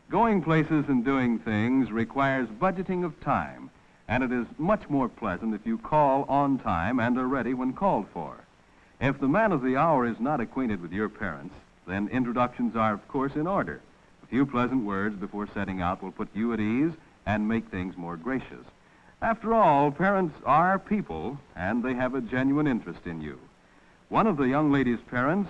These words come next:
or a close family friend should be present whenever she leaves on a date. Take good care of her, young man.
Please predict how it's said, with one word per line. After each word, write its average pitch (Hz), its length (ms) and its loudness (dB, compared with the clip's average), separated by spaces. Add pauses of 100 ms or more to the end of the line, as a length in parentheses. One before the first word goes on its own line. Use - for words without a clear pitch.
(140)
or 107 240 0
a 127 60 -2
close 139 360 0
family 143 340 4
friend 143 480 2
should 147 180 -2
be 151 80 0
present 120 460 0
whenever 110 300 -4
she 113 180 -6
leaves 92 300 -4
on 90 160 -6
a 90 60 -8
date. 87 260 -2 (760)
Take 190 180 2
good 139 240 2
care 123 220 0
of 87 100 -2
her, 80 80 -10
young 80 260 -8
man. 85 360 -4